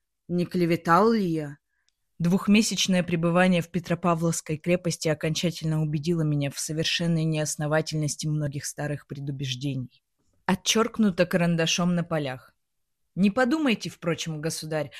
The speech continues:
чтобы я, поощряясь таковым человеколюбивым обхождением, возымел какую-нибудь ложную или суетную надежду.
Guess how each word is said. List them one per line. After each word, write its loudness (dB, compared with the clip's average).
чтобы -6
я, -2
поощряясь -2
таковым -4
человеколюбивым 0
обхождением, -2
возымел 2
какую-нибудь 2
ложную 0
или 0
суетную -2
надежду. -6